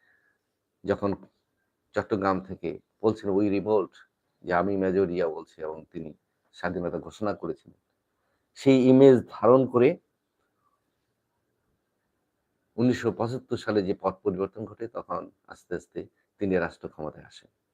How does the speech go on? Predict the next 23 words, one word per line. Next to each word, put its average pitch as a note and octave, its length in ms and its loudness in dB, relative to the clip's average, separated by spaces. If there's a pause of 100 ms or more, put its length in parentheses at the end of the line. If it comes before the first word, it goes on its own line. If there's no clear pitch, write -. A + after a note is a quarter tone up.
(120)
জনগণ F#2+ 420 -4
তার E2+ 180 -4
উপর E2 200 -8
অর্পণ G2 340 -10
করে - 200 -20 (280)
সাতই E2 300 -10
নভেম্বরের, D#2+ 540 -8 (1040)
মানে, D2+ 380 -10
সিপাহী F#2+ 460 -2
জনতার D#2+ 380 -10
বিপ্লবের G2 440 -4
মাধ্যমে। - 400 -12 (880)
সম্পূর্ণভাবেই, D3+ 800 2 (760)
মানে, G#2+ 140 -2 (100)
অর্পিত E3 420 6
দায়িত্ব, G#2+ 480 2 (360)
তিনি G2 360 -4 (600)
চাননি, G2+ 520 0
প্রত্যাশাও - 560 -12
করেননি, C#2+ 400 -12 (280)
কিন্তু F2+ 200 -8
তার F2 160 -4
উপর D#2 160 -10